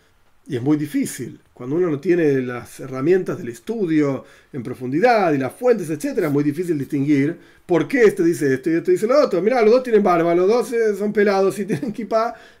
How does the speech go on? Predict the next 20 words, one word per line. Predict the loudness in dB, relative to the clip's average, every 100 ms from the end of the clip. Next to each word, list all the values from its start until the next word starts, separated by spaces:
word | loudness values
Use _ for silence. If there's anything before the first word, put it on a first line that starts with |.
| _
eh, | -16 -10 -2
los | 0
dos | 0 0
hablan | 0 2 0
y | 0
qué | -2
sé | -4
yo, | -2 -2 -6 _ _ _
y | -10
no | -6
sé | -4 -2
cuál | 0 2
es |
la | 2
diferencia, | 0 -2 -4 -4 -6 -8
y | -8
es |
muy | -2 0
difícil | 0 -2 -4 -4
distinguir. | -6 -8 -14 -14